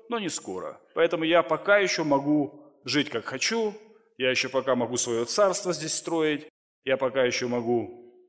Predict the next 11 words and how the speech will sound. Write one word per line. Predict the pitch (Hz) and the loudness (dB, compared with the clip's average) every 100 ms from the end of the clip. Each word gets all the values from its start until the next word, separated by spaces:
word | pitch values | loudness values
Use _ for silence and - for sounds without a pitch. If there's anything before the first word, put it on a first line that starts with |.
| _ _ _ | _ _ _
делать | 123 135 120 123 | 0 4 4 4
грех, | 180 202 - - - - _ _ _ _ | 4 4 2 -6 -14 -20 _ _ _ _
у | - | -6
меня | 170 165 | 0 2
еще | 160 160 | 2 2
будет | 151 143 127 120 | 0 -2 -2 -2
время | 123 113 107 | -2 0 -2
покаяться | - 127 170 180 180 - 170 147 | -2 -2 4 4 4 0 -4 -6
и | 120 | -8
все | - 123 120 | -8 -6 -6
исправить». | - 110 95 78 | -6 -4 -4 -6